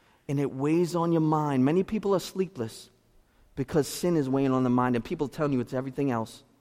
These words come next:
They really are. They're saying, "Oh, you just need to do this and that." You might need to repent. You might need to repent, 'cause sin will mess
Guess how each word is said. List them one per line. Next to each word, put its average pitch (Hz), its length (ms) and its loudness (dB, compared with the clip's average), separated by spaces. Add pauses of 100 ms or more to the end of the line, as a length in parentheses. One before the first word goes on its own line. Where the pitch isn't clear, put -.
(220)
They 131 80 -2
really 151 320 6
are. 123 220 6 (480)
They're - 80 -16
saying, 151 180 0
"Oh, 147 160 6
you 147 140 2
just 147 160 -8
need 151 120 0
to 143 40 -8
do 151 100 0
this 143 160 -2
and 156 80 -6
that." 143 140 -4 (260)
You 120 140 -4
might 170 180 0
need 165 180 -4
to 131 60 -10
repent. 135 560 -10 (1040)
You 131 80 -2
might 180 240 2
need 175 140 2
to 147 100 -6
repent, 151 440 -6 (640)
'cause 156 240 2
sin 196 440 4 (240)
will 147 180 4
mess 151 480 2